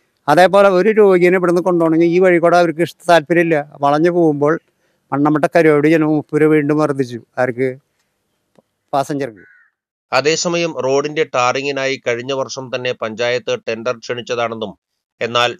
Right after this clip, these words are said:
Speaker 2: ടെൻഡർ എടുക്കാൻ കരാറുകാർ തയ്യാറായില്ല എന്നുമാണ് പഞ്ചായത്ത് അംഗം ജീഷ്മ പറഞ്ഞത്. അഞ്ച് ലക്ഷമാണ് പഞ്ചായത്ത് റോഡ് പണിക്കായി വകയിരുത്തിയത്.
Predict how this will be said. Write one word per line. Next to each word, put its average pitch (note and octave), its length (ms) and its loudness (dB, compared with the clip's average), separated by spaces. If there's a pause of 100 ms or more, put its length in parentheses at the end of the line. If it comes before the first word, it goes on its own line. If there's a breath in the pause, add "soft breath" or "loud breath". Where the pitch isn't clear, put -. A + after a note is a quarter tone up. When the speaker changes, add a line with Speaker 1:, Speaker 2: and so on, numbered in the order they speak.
Speaker 2:
ടെൻഡർ B2+ 300 -2
എടുക്കാൻ C3 500 -6
കരാറുകാർ B2 500 -2 (100)
തയ്യാറായില്ല B2 680 -2
എന്നുമാണ് A#2+ 500 -6 (400)
പഞ്ചായത്ത് A#2+ 460 -2
അംഗം A2 420 -8
ജീഷ്മ A2+ 520 -8
പറഞ്ഞത്. F#2 380 -8 (760)
അഞ്ച് B2 280 -6
ലക്ഷമാണ് C3+ 600 -4
പഞ്ചായത്ത് A#2 600 -4
റോഡ് A#2+ 200 -4
പണിക്കായി A#2 500 -6
വകയിരുത്തിയത്. G2+ 800 -8